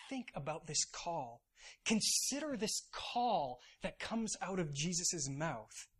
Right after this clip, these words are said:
Because out of the same mouth, just think about the words. It's the only other thing that we read in this account. The call. Think about this call. It's the same call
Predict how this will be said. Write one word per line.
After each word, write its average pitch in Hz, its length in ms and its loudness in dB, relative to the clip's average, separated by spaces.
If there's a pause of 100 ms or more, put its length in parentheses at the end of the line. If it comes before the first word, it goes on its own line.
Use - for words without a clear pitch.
(440)
Because 214 320 2
out 240 140 4
of 214 80 4
the 180 60 4
same 254 360 2
mouth, 202 200 4
just - 200 2 (120)
think 311 200 0
about 208 240 0
the 190 80 2
words. 156 760 2 (1120)
It's - 140 -6
the 156 140 2
only 190 200 2
other 202 180 2
thing 220 260 0
that 156 160 0
we 151 100 -2
read 156 300 -2
in 160 100 -4
this 147 160 -6
account. - 540 -10 (1400)
The 160 80 -4
call. 160 640 -2 (160)
Think 208 160 0
about 202 240 0
this - 180 4 (120)
call. 156 460 -2
It's - 160 -2
the 170 80 2
same 214 520 6
call 156 760 2